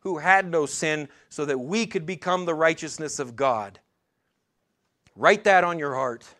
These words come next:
Remember it. Or, or what about Ephesians chapter two, verse fourteen through sixteen? "For he himself is our peace,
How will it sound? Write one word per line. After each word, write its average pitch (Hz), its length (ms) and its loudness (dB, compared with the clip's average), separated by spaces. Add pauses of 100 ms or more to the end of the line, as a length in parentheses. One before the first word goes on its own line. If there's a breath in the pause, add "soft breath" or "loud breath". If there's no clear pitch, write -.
(1400)
Remember 151 500 0
it. 123 240 -8 (960)
Or, 147 280 2
or 170 240 6
what 180 180 6
about 190 220 8
Ephesians 180 540 -4
chapter 170 400 2
two, 190 320 -4
verse 151 220 -6
fourteen 180 540 0
through 165 180 -6
sixteen? 135 720 -4 (920)
"For 160 220 0
he 202 180 -4
himself 190 580 4
is 185 200 -2
our 165 140 4
peace, - 540 -4